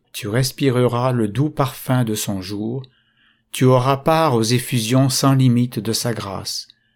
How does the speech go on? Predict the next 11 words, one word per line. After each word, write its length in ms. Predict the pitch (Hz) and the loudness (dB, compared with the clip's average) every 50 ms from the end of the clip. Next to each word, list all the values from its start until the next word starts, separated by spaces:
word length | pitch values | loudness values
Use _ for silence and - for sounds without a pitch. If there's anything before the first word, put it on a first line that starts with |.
| _ _ _ _ _ _ _ - | _ _ _ _ _ _ _ -10
Tu 160 | - - 131 | -4 -2 -2
boiras, 640 | 113 117 127 139 143 139 123 120 117 107 98 - - _ _ _ _ _ _ _ _ _ _ _ | 0 2 4 4 4 2 0 -2 -2 -4 -4 -6 -12 _ _ _ _ _ _ _ _ _ _ _
par 160 | - 113 107 | -4 -2 -2
sa 160 | - - 127 110 | 0 0 0 0
faveur 460 | - 151 143 131 127 131 123 117 101 | 2 2 2 2 4 4 2 2 2
bienveillante, 840 | 98 110 127 135 120 120 104 101 104 101 101 104 113 110 - - - - _ _ _ _ - | 2 2 2 4 4 2 0 -2 -2 -6 -8 -10 -12 -14 -16 -20 -20 -20 _ _ _ _ -4
ton 180 | - 117 113 110 | 0 0 0 0
content 560 | - - 143 143 131 - 160 147 143 147 147 | 2 2 2 2 2 2 2 2 2 2 0
du 160 | 127 113 107 | 0 -2 -2
vaste 400 | 101 101 110 127 131 127 - - | -2 0 0 0 0 -2 -4 -4
océan 500 | 113 127 - - 131 120 113 113 120 127 | -4 -4 -4 -2 -2 -2 -2 -2 -4 -6